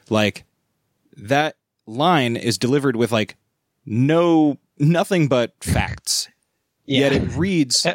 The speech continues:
Speaker 2: <laughs>
Speaker 1: almost like a punchline. And the truth is, is, like, I was trying to wrap my head around that whole scene. I was like, "That's just something you wouldn't understand unless you were there,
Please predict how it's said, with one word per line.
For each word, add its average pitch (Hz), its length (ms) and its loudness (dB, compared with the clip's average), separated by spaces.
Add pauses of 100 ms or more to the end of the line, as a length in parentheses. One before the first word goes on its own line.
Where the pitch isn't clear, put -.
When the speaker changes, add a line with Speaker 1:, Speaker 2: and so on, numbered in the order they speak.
(160)
Speaker 2:
<laughs> - 240 -8
Speaker 1:
almost 170 480 0
like 139 220 2
a 156 40 0
punchline. 113 680 -4 (2000)
And 147 160 2
the 160 60 2
truth 202 260 -2
is, 214 100 0
is, 180 140 0
like, 147 200 0
I 180 120 2
was 262 160 -2
trying 196 220 2
to 151 100 4
wrap 131 260 0
my 135 160 0
head 139 220 0
around 104 400 -2 (140)
that 117 180 -2
whole 151 260 -2
scene. 135 300 -2
I 107 40 -4
was 113 140 -4
like, 107 260 -4 (440)
"That's 123 160 0
just 151 160 0
something 147 240 0
you 135 100 2
wouldn't 139 220 0
understand 131 320 -4
unless 113 240 -4
you 107 40 -4
were 101 80 -4
there, 95 380 -8